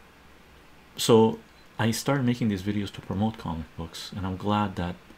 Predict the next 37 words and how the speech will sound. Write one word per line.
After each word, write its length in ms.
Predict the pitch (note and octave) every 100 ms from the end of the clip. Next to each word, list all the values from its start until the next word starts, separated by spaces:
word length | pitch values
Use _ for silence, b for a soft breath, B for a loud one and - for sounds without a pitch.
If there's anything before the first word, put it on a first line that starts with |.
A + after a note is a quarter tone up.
| - - - - -
it's 400 | A2 E2 - -
being 300 | - F#2+ F2+
taken 340 | - F2+ - F2
in 100 | E2+
that 240 | D#2+ D#2+
light. 320 | D#2 E2 - - B B B B B -
How 120 | - B2
are 40 |
you 120 | G#2+
doing 200 | F#2+ F#2+
today? 360 | F2 F2 E2 D#2 -
Doing 240 | A2+ G#2+
very 380 | F2 D#2+ F#2+ F2+
well, 200 | E2 D#2+
Darf-, 380 | D#2+ D#2+ D#2 - -
Dolphin. 340 | E2 D#2+ D#2+ E2
Thank 200 | G2 F#2+
you 60 | E2+
very 400 | D#2+ D2+ E2+ D#2+
much. 400 | D#2 D#2+ - - - - - - - - - - - - -
Envious, 680 | C3+ G#2+ F#2+ F#2+ F#2 F#2 F2+
how 100 | G#2+
are 40 |
you 120 | G2 F#2
doing? 340 | F#2 F#2 F2+
Greetings, 460 | F#2 F#2 G#2 F#2+ F2+
greetings. 880 | E2 F2 F#2 F2+ F#2 F2+ F2 - - B B B B B B B
Is 160 | G#2+ F#2
this 100 | A2
Super 320 | - A#2+ B2
Mario? 480 | A2+ A#2 B2 B2+ A#2+ - -
Could 340 | F#2+ G2 G2+
be, 260 | G#2 G#2 G2+
could 400 | - G#2+ G2+ G#2
be. 380 | G#2 G#2 G2 G2
I 160 | F#2 F#2+
know 420 | G#2 G#2+ G#2